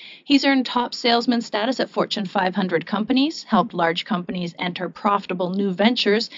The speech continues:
and founded several highly successful specialty publications with no previous experience in publishing. Now he helps others achieve their dreams through consulting and public speaking and answering questions on shows like this.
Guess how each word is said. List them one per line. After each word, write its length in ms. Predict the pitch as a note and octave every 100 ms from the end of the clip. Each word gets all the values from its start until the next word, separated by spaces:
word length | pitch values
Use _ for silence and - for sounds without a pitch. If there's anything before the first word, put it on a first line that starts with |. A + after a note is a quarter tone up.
| -
and 180 | - A3+
founded 360 | C4 C4 C4 A#3+
several 420 | - C4+ D4 F4
highly 380 | - A#3+ B3 C4+
successful 600 | - C4+ G#3+ F#3+ - G#3+
specialty 520 | - D4 C#4 C#4 A3
publications 800 | G3 F3 F3 - C3+ - G3 A3 - -
with 160 | A3+
no 300 | A3+ A#3 A#3
previous 480 | C#4 - G3+ G3 G3+
experience 520 | - - D#3+ D3 B2
in 120 | F#3+ F#3
publishing. 680 | - F3 E3 - C3+ - - - - -
Now 200 | F3+ F3+
he 160 | F#3+ G#3+
helps 260 | G3+ G3+ -
others 300 | A3 A3+ G#3+
achieve 400 | A3 - A3 F#3
their 240 | A3+ D4
dreams 440 | A3+ G3 G#3 C4+ -
through 200 | G3 F#3+
consulting 580 | F3+ E3 C#4+ D4 D4+
and 140 | C4+ B3
public 300 | B3 A3+ G#3+
speaking 580 | - B3+ B3+ F3 F3 G3+ - -
and 300 | - D#4 G4+ -
answering 360 | D4 C#4+ C#4+
questions 480 | C#4+ C#4 - B3 A#3
on 160 | F#3+ G#3
shows 360 | - F#3 G3+
like 240 | E3+ E3 -
this. 340 | C#3+ E3+ -